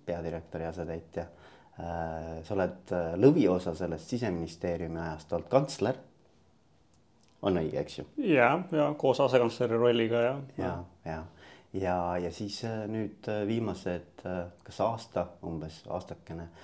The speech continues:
Speaker 1: olid kredexi E A S-i ühisasutuses.
Speaker 2: No, peale, natuke a-, üle, üle aasta.
Speaker 1: Üle aasta
Speaker 2: Jaa,
Speaker 1: natuke
Speaker 2: jaa.
Speaker 1: ja, ja täna istume Utilitase kontoris, kus sa siis nüüd värskelt oled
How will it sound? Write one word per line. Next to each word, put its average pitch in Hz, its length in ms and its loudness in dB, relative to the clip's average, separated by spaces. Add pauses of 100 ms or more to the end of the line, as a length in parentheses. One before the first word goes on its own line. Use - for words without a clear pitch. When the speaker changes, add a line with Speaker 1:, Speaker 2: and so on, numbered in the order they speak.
(180)
Speaker 1:
olid 87 300 -4
kredexi 107 580 2
E 104 80 4
A 87 120 2
S-i 87 300 -4
ühisasutuses. - 1700 -8
Speaker 2:
No, 220 340 0
peale, 135 320 4
natuke 147 300 4
a-, 139 140 6
üle, 135 320 6
üle 127 180 4
aasta. - 320 -2
Speaker 1:
Üle 95 180 -4
aasta 90 300 -4
Speaker 2:
Jaa, 78 60 -4
Speaker 1:
natuke 98 340 -6
Speaker 2:
jaa. 90 80 -4
Speaker 1:
ja, 87 200 -4
ja 98 140 -2
täna 113 320 2
istume 98 480 -2
Utilitase 101 680 -2
kontoris, 80 480 -8
kus - 180 -16
sa 85 100 -10
siis 82 200 -10
nüüd 87 180 -8
värskelt - 500 -6
oled 82 280 -4